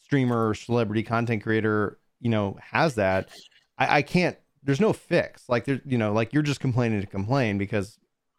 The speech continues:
people are still gonna watch and people wanna see that. There's a, you know, as, as I call it, kind of an economy within the creator, you know, the creator economy. Like, the reason that, you know, people wanna see it, there's a demand, and they've created this, you know, this value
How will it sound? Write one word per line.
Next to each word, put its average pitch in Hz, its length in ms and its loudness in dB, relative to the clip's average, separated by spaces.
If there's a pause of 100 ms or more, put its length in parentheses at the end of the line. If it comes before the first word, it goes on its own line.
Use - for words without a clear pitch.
(340)
people 120 240 -2
are - 20 0
still 127 180 0
gonna 113 200 0
watch 104 400 -2
and 104 80 -8
people 113 260 -4
wanna 131 320 0
see - 220 -10
that. 78 340 -10 (360)
There's 131 280 2
a, 107 380 2
you 135 60 0
know, 104 300 0
as, 117 160 0
as 110 200 0
I 110 100 2
call 107 240 0
it, 101 80 -2
kind 104 120 -2
of 95 60 -2
an 87 60 -2
economy 110 520 -2
within 101 260 -4
the 95 80 -4
creator, 104 420 -2
you - 160 -6
know, 90 180 -2
the 104 80 -4
creator 101 300 -4
economy. 104 400 -2 (340)
Like, 123 180 0 (380)
the 127 80 0
reason 143 320 2
that, 131 160 0
you 135 100 2
know, 113 60 0
people 120 200 0
wanna 107 120 0
see 202 160 0
it, 127 100 -2
there's 127 200 0
a 117 40 -6
demand, 120 420 0
and 107 120 0
they've 113 140 -2
created 127 440 -2
this, 107 160 -2 (200)
you 123 80 0
know, 104 300 0
this 120 220 -2
value 107 760 2